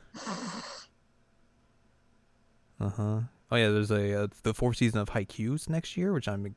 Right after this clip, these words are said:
Speaker 2: very interested in. Haikyuu is a volleyball anime. It's very good. It's a good sports anime. Uh, that twenty-two seven anime is supposed to come out next year,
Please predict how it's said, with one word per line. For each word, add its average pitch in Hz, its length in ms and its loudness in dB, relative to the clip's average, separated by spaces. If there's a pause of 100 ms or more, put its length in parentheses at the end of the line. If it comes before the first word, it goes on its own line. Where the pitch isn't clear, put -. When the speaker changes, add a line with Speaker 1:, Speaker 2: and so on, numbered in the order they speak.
Speaker 2:
very 104 320 0
interested 113 360 -4
in. 175 260 2 (880)
Haikyuu 127 220 4
is 107 60 4
a 101 40 0
volleyball 135 480 2
anime. 156 200 4
It's 151 200 4
very 143 240 2
good. 90 380 -4 (180)
It's - 100 -20
a - 40 -20
good 110 140 -2
sports - 340 -8
anime. 62 420 -8 (1120)
Uh, 98 540 -2 (880)
that - 140 -8
twenty-two 135 340 -2
seven 131 300 2
anime 151 220 4
is 151 240 2
supposed - 180 -8
to - 60 -14
come 156 120 -2
out 156 100 0
next 156 220 -4
year, 156 300 0